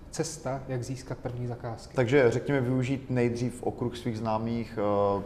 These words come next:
Speaker 2: řekněme
Speaker 1: Například.
Speaker 2: volnější, volnějších kontaktů. Mhm, dále?
Speaker 1: Druhá věc je marketing,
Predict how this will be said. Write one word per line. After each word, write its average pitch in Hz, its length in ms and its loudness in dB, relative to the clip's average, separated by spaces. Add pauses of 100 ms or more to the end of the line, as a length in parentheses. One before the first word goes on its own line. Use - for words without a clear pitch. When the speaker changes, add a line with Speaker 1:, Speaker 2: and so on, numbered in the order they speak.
(120)
Speaker 2:
řekněme - 160 -4
Speaker 1:
Například. 120 320 2
Speaker 2:
volnější, 110 600 0
volnějších 107 560 -4
kontaktů. 98 460 -8 (180)
Mhm, 143 260 -2
dále? 113 200 4
Speaker 1:
Druhá 139 280 4
věc 156 560 -2
je 156 520 0
marketing, - 440 -6